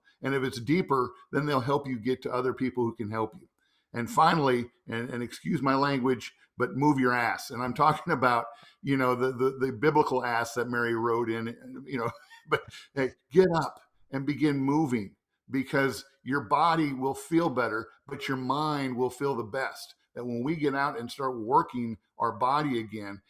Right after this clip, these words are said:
and, and the hardest thing, the hardest thing to do is to start, to start to write, to s-, reach out, to find your words, to help, ask for help, and then finally to get up and just start walking.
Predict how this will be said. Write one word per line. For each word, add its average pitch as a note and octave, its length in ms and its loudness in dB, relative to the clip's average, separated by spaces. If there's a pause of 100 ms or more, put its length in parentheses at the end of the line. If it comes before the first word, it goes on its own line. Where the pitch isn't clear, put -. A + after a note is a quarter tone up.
(100)
and, B2+ 180 -4
and C3 160 -4
the A2 60 -2
hardest E3+ 480 4
thing, A#2+ 260 -6 (360)
the G2 100 -8
hardest D3+ 380 -2
thing C3+ 160 -2
to A#2+ 60 -4
do A#2+ 340 -4
is G2 240 -14
to - 100 -20
start, - 600 -6 (500)
to A2 100 -8
start D3 360 0
to C3 100 0
write, G2+ 420 -4 (320)
to A2 60 -10
s-, - 160 -10
reach D3 380 -4
out, F#2+ 280 -8 (300)
to C3 100 -4
find D3 420 0
your B2+ 140 2
words, A2+ 580 0 (260)
to A2+ 100 -4
help, C#3 520 0
ask C#3+ 260 -6
for C#3 140 -4
help, A2+ 300 -4 (240)
and B2 180 -6
then B2 120 -4
finally C3 540 -4 (200)
to A2+ 80 -18
get D3 240 0
up C3 280 0 (120)
and D3 140 -4
just F#3+ 220 -4
start D#3+ 300 -4
walking. - 500 -10